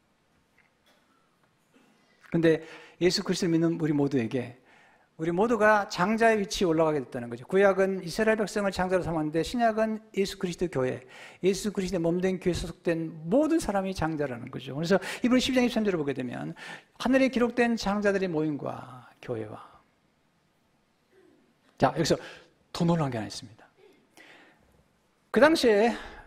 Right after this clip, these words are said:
아, 그 당시에 이스라엘 백성들에게는 이 남자와 여자의 구별이 심했어요. 한국 문화도 마찬가지, 아까 말씀드린 것처럼 아들에게 주로 상속이 되는데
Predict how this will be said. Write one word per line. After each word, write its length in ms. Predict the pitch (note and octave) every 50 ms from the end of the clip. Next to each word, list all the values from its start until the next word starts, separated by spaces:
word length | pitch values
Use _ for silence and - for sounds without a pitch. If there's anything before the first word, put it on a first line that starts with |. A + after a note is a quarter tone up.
| - _ _ _ _ _ - - - - - _ _ _ _ _ _
아, 720 | E3 D#3+ D#3 D3+ D3+ D3+ D3+ D3 C#3+ C#3+ D3 D3+ D#3 E3 - _ _ _ _ _ _ _ _ _
그 80 | - F3
당시에 640 | G#3 A#3+ B3 - - A#3 G#3+ G#3+ G#3+ G3+ - - - - _ _ _ _ _ _ _ _ _ _ _ _ _ _ _ _ _ _ _ _ _ _ _ _ _ _ _ _ _ _
이스라엘 260 | - F3+ - A3 A#3 G#3+
백성들에게는 840 | G3+ - G#3+ F#3+ D#3+ D3+ C#3 B2+ C#3 C#3+ F3 G3 F3 C#3 C3 - - - - - - _ -
이 100 | F3 F3+
남자와 480 | F3+ F3 F3+ G#3+ A#3 A3+ A#3+ A#3+ A#3 G3
여자의 260 | F#3 G#3+ G#3+ G#3+ G#3+
구별이 280 | - - F3+ G3+ G3 G3
심했어요. 600 | - - C#4 C4+ C4 B3 - G3 D3 C#3 C3 C3 - _ _ _ _ _ - - - - - _ _ _ _ _ _ _
한국 300 | - - A#3 A#3+ A#3+ A3+
문화도 180 | A3 A3 G#3
마찬가지, 400 | F3 D#3 - - F#3 F#3+ E3 E3
아까 140 | D#3 - F3
말씀드린 300 | E3 D#3 - - D3+ B2+
것처럼 420 | A#2+ - - A2 A#2+ B2+ D#3+ F#3 - _ _ _ _ _ _ _ _ _ _ _ _ _ _ _ _ _ _
아들에게 540 | - C#3+ D3+ F3 G#3 B3 B3+ B3+ A#3+ A#3+ A#3
주로 300 | A#3 - - F#3+ G#3+ A#3
상속이 320 | - - B3+ A3 B3 A3
되는데 720 | E3+ D3+ C3+ C3 D#3 E3+ G3 F3 E3 E3+ E3+ E3 C#3 -